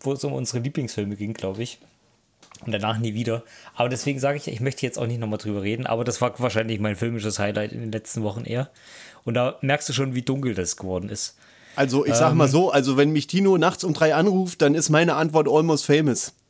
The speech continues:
Speaker 2: Wenn er mir irgendeine
Speaker 1: Richtig.
Speaker 2: Frage stellen will,
Speaker 1: Ja,
Speaker 2: da weiß
Speaker 1: das
Speaker 2: ich die
Speaker 1: ist,
Speaker 2: Antwort schon,
Speaker 1: so
Speaker 2: ne?
Speaker 1: wollten wir eigentlich unseren Podcast nennen.
Speaker 2: <laughs>
Speaker 1: Almost Famous, fast berühmt.
Speaker 2: <laughs>
Speaker 1: Mm. Nee, jetzt komme ich wirklich zu dem Punkt, den ich eigentlich vielleicht mal ansprechen wollte.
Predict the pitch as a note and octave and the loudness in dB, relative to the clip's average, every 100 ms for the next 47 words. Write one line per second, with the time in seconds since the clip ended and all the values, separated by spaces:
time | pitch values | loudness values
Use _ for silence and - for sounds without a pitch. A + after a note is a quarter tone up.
0 | - A#2+ B2+ C3 A#2+ A#2 A#2 - G#2+ G#2+ | -12 -2 2 2 2 2 2 0 0 0
1 | - A2 G#2+ C3+ D#3+ A#2 D#3+ C#3+ - A2 | 0 0 2 2 4 4 2 2 2 0
2 | G#2 G#2 A2 G2 G2 C#3+ B2+ E3+ - C3+ | -2 -6 -6 -4 0 4 4 4 2 2
3 | C3 D3+ C3+ B2 B2+ - - A#2 G2+ G2 | 2 2 0 -2 -2 -2 0 -2 -2 -4
4 | G2 G2 - - - - - E3 - F#3 | -4 -6 -12 -20 -14 -6 0 0 2 0
5 | - - G3 - - G3+ D3+ F3 E3+ - | 0 0 0 0 0 4 4 2 -2 0
6 | D#3+ E3 B2+ - C#3+ - - C3+ C#3 C3+ | 0 0 -2 0 0 -2 -2 -2 -2 -4
7 | G2+ - C#3+ - - D#3+ - - - - | -6 -8 -10 -10 -6 -6 -6 -16 -16 -16
8 | - G#2+ G#2+ A2 B2+ - - - - C#3 | -18 -16 -16 -18 -20 -20 -20 -18 -10 -4
9 | E3 D3 F#2+ D#2+ - - - - - - | -2 -2 -6 -10 -16 -20 -20 -20 -12 -2
10 | D3 D#3 - D#3 C#3+ B2+ C3+ E3 D3 B2+ | 0 0 0 -2 -2 -2 -2 -2 0 0
11 | A#2+ D#3 A#2 A2+ A#2 A#2 - A2+ G2+ A2+ | -2 -4 -6 -4 -4 -4 -4 -6 -4 -4
12 | - A#2 G2+ G2 G2 | -4 -4 -2 -4 -4